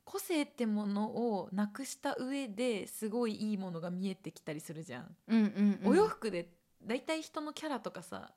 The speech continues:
Speaker 1: グルーピングとかさ、こ-、は格付けとかって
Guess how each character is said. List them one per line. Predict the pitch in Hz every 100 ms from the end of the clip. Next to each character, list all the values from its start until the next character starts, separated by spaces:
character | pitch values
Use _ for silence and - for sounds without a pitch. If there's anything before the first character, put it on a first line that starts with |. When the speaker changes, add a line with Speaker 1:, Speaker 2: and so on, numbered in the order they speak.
| -
Speaker 1:
グ | 196
ル | 202
ー | 208
ピ | 202
ン | 202
グ | 208
と | 196
か | -
さ、 | - - -
こ-、 | - _ _ - 147
は | -
格 | - 208 196
付 | 196 220
け |
と | 208
か | -
っ | -
て | -